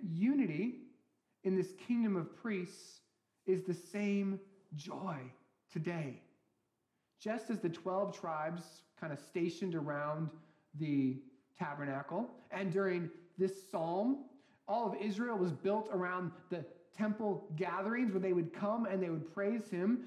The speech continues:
because they knew their common need for forgiveness and trust in God's work. Do you know today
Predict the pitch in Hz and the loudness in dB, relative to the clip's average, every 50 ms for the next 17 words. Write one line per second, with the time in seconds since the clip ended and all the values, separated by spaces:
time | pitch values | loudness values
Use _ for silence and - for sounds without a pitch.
0 | - - - - 214 - 247 240 196 180 220 220 220 208 214 247 311 294 262 240 | -12 -10 -4 -4 -2 0 0 -2 0 0 0 2 4 6 6 6 6 4 2 2
1 | 233 247 233 240 - - - 208 202 196 - - - - 247 262 262 269 302 277 | 4 2 2 2 -2 -8 -4 -2 -2 -2 -2 -4 -4 -2 0 4 4 4 6 6
2 | 240 220 208 220 220 226 226 233 226 196 202 - - - - - - 208 202 208 | 6 6 6 6 6 4 4 2 2 0 -2 -4 -8 -20 -10 -2 2 4 4 4
3 | 202 196 196 - 190 175 156 135 175 170 160 147 143 127 117 113 - - - - | 4 2 0 0 0 0 0 2 0 0 0 0 -2 -4 -6 -8 -12 -18 -20 -20
4 | - - - 151 151 147 - - - 175 156 156 - - - - 156 147 139 143 | -20 -20 -16 -14 -14 -14 -14 -12 -8 -8 -8 -8 -8 -10 -14 -12 -10 -8 -6 -4
5 | 139 135 131 131 131 131 127 - - _ _ - - 135 135 123 120 - - - | -4 -4 -4 -6 -6 -8 -10 -14 -20 _ _ -14 -8 -6 -4 -4 -6 -8 -12 -20
6 | - _ _ _ _ _ _ _ _ _ _ _ _ _ _ _ _ _ _ _ | -20 _ _ _ _ _ _ _ _ _ _ _ _ _ _ _ _ _ _ _
7 | _ _ _ _ _ _ _ _ _ _ _ _ _ _ _ _ _ _ - 202 | _ _ _ _ _ _ _ _ _ _ _ _ _ _ _ _ _ _ -2 2
8 | 208 247 285 - - 202 151 139 135 131 147 190 220 - | 2 2 2 0 -2 -4 -4 -4 -4 -2 -2 -4 -4 -6